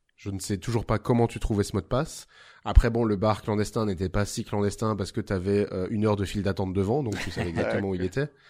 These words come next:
Speaker 1: Mais, euh, a priori, ouais, c'était assez sympa, un bar de, de petite capacité, très peu de place,
Speaker 2: Ouais.
Speaker 1: euh, avec du théâtre immersif, avec des acteurs à
Speaker 2: Mais
Speaker 1: l'intérieur
Speaker 2: oui.
Speaker 1: qui étaient, euh, qui étaient, euh, volontairement, euh,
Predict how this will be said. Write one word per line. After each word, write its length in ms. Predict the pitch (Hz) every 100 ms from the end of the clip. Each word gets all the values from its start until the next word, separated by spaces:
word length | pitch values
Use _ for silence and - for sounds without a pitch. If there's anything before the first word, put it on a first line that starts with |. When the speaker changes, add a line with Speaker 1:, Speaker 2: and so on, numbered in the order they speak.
| - - - - _ -
Speaker 1:
Mais, 260 | 104 131
euh, 200 | 123 98
a 20 | 92
priori, 340 | - 113 156
ouais, 140 | 139
c'était 220 | 127 - 87
assez 260 | 90 -
sympa, 320 | - 117 -
un 400 | 139 165 113 95 92 - -
bar 520 | 101 104 107 104 107
de, 200 | 92 92
de 120 | 85
petite 320 | 85 - - -
capacité, 580 | 110 110 - - 151
très 200 | 160 -
peu 120 | 95 104
de 60 |
place, 440 | - 139 160 - - - -
Speaker 2:
Ouais. 160 | 107 110 _ -
Speaker 1:
euh, 960 | 101 101 98 98 98 95 92 92 90 - - -
avec 260 | 95 104
du 100 | 101
théâtre 300 | 92 113 -
immersif, 460 | 117 117 - 151 -
avec 140 | 110
des 180 | 92 90
acteurs 300 | 104 - 127
à 60 | 120
Speaker 2:
Mais 40 |
Speaker 1:
l'intérieur 440 | 110 110 117 131 139
Speaker 2:
oui. 480 | 139 131 123 117 113 107 _ _ _
Speaker 1:
qui 320 | - - 98 101
étaient, 300 | 98 120 113
euh, 680 | 98 92 90 87 85 82 - - - -
qui 160 | - 101
étaient, 200 | 92 101 98
euh, 840 | 87 82 82 78 76 76 73 78 - - 87 82
volontairement, 960 | 87 110 104 104 110 101 107 107 104
euh, 140 | 85